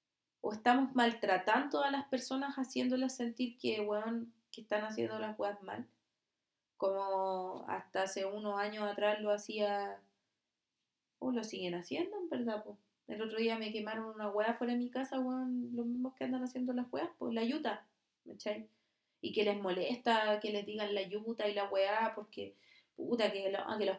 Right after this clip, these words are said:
pacos y la wea, ustedes también están ejer-, ejerciendo violencia al tirar mierda, ¿cachai? Al tirar mierda injustificada, al tirar mierda de, de, y disfrazada de ideología desde un espacio personal, ¿cachai? Al creer que tienen la última palabra de las cosas, al creer que se las saben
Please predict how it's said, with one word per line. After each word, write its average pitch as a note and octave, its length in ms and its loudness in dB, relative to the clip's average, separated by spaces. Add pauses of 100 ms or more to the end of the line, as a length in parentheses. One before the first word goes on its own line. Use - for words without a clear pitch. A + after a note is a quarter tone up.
pacos G#3+ 320 2
y G3+ 40 -2
la G3 100 0
wea, A3 280 -2 (320)
ustedes B3 540 -4
también C4 320 4
están D4+ 280 2
ejer-, D#4+ 160 0
ejerciendo D#4+ 560 4
violencia D#4 420 2
al D#4 80 -2
tirar D#4 320 2
mierda, D#4+ 380 0
¿cachai? B3+ 380 2
Al A#3+ 120 2
tirar C4 240 4
mierda C#4+ 240 -2
injustificada, C4+ 720 2
al D#4 100 4
tirar B3 280 2
mierda B3+ 540 4
de, A#3 180 6
de, A3 240 2
y A3+ 140 0
disfrazada A3 500 0
de B3 80 6
ideología A#3 580 2
desde A#3 220 2
un A3+ 80 0
espacio A3 340 -4
personal, D4+ 520 0
¿cachai? G3+ 460 -4 (640)
Al G3 200 4
creer A#3 280 4
que C4 100 0
tienen D4+ 420 4
la A#3 120 6
última A#3 360 2
palabra G#3+ 360 2
de G3+ 100 2
las F#3+ 140 -8
cosas, G#3 560 0
al F#3+ 180 -4
creer C4 240 2
que B3+ 120 -2
se A#3+ 100 -2
las G3+ 180 -2
saben F#3+ 260 -6